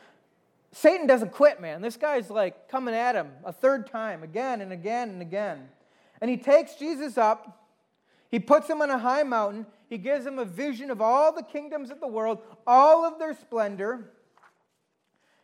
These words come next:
And then Satan says to Jesus, "Jesus, I'm gonna give you all of this. All you have to do is worship me." Satan offers Jesus the lordship of all the kingdoms of the world.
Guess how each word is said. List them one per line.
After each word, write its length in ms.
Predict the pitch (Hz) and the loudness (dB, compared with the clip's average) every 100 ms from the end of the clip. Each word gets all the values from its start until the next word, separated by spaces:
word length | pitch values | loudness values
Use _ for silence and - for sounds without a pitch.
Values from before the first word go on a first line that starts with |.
| _ _ - | _ _ -8
And 140 | 262 | -4
then 140 | 269 254 | -4 -4
Satan 440 | - 320 339 311 | 0 0 0 -10
says 320 | - 320 277 | -4 -2 -2
to 60 | 254 | -8
Jesus, 480 | 208 247 214 240 190 | -8 -6 -6 -6 -8
"Jesus, 420 | 196 247 240 247 190 | -8 -8 -8 -10 -6
I'm 180 | 214 | -6
gonna 140 | 262 262 | -6 -8
give 240 | 180 233 | -8 -10
you 140 | 233 208 | -4 -2
all 220 | 185 185 | -2 -4
of 100 | 170 | -8
this. 180 | 185 196 _ _ _ _ _ _ _ _ | -10 -10 _ _ _ _ _ _ _ _
All 140 | 180 226 | 4 6
you 100 | 269 | 6
have 100 | 262 | 2
to 80 | 240 | 2
do 100 | 226 | -6
is 100 | 180 | -4
worship 400 | 196 208 - 156 | -4 -6 -10 -16
me." 160 | 156 139 _ _ _ _ _ _ _ _ _ _ _ _ _ - - - - | -18 -20 _ _ _ _ _ _ _ _ _ _ _ _ _ -20 -20 -20 -20
Satan 580 | - - 294 330 330 330 320 | -8 6 6 6 0 -10 -6
offers 600 | 226 262 277 294 277 214 | 0 2 2 0 -2 -2
Jesus 540 | 180 202 277 240 262 - | -6 -6 -4 -4 -8 -6
the 100 | 254 | -6
lordship 640 | 214 220 262 269 - 254 | -2 -2 0 -2 -8 -12
of 120 | 214 208 | -6 -2
all 240 | 240 294 | 2 0
the 100 | 294 | -2
kingdoms 520 | 302 269 277 285 233 | -10 -10 -6 -6 -6
of 120 | 262 | -8
the 60 | 262 | -8
world. 580 | 220 196 185 202 226 | -6 -4 -2 -2 -4